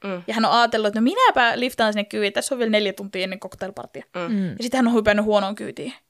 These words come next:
Speaker 1: Mm.
Speaker 2: Ja ne on vaan
Speaker 3: Niin.
Speaker 2: ajanut hänet pois.
Speaker 1: Mm.
Speaker 2: Ja sitten sanonut, että vaihan vaatteet. Ja sitten käy ostaa meille sandwicheja. Ja sit lähdetään. Ja sitten
Speaker 3: Mm.
Speaker 2: jostain syystä ne on vaan halunnut siis tappaa jonkun, kun ihmiset on aivan sekaisin.
Speaker 1: Niin.
Speaker 2: Syy voi olla vaan se, että me halutaan kokeilla, että onnistutaanko me tappaa joku.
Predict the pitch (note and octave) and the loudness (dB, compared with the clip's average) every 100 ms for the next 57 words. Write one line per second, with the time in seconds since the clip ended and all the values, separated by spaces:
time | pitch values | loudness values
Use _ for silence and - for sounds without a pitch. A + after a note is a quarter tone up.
0 | _ E3 D#3 D#3 - G#3+ G3+ G3+ G#3 G#3 | _ -12 -12 -10 0 2 4 4 6 4
1 | G3+ - F#3+ - A#2+ A3+ - _ E3 D#3+ | 2 -4 -8 -6 -6 -6 -12 _ -10 -10
2 | E3+ G#3 G3+ - G3+ G3 G#3 G#3 G3+ G3 | -8 -8 -6 -6 -4 -6 -8 -6 -4 -4
3 | C3 A3 - D3+ - _ - - - G#3 | -6 -6 -8 -10 -10 _ -20 -20 -8 -4
4 | G3 - G#3 - C4+ - G#3+ G#3 - G3+ | -4 -4 -6 -10 -8 0 2 2 0 -2
5 | G3 - G#3 G3+ F3 - - - - A#3+ | -2 0 0 0 -4 -10 -12 -14 -16 -14
6 | G#3 - F3+ C3 - A#3+ - - A3 G3 | -10 -8 -8 -10 -12 -12 -14 -6 -2 0
7 | G3 G3 G#3 G3 G3 G3+ F#3 A3 C4 A3+ | -2 -2 -4 -4 -4 -4 0 2 4 2
8 | G#3 - G3 - F3+ F3+ A#2 - G#3+ - | -2 -4 -4 -4 -6 -6 -10 -10 -12 -6
9 | A3 A3 G3+ - G3 G3 F3+ - - - | -2 -2 -2 -4 -4 -4 -6 -10 -10 -10
10 | - F3+ E3+ F3 - _ - G#3+ G#3 G3 | -6 -4 -4 -6 -16 _ -6 -4 2 2
11 | F#3+ F#3 F#3 F#3+ F#3+ F#3+ F#3+ F#3 F#3 F#3 | 4 2 -2 -4 -8 -10 -10 -6 -6 -6
12 | - - A3 G3+ - G#3 - F3+ - - | -10 -8 -8 -8 -10 -12 -10 -12 -12 -12
13 | - - G3+ G3+ A3 | -12 -12 -12 -12 -12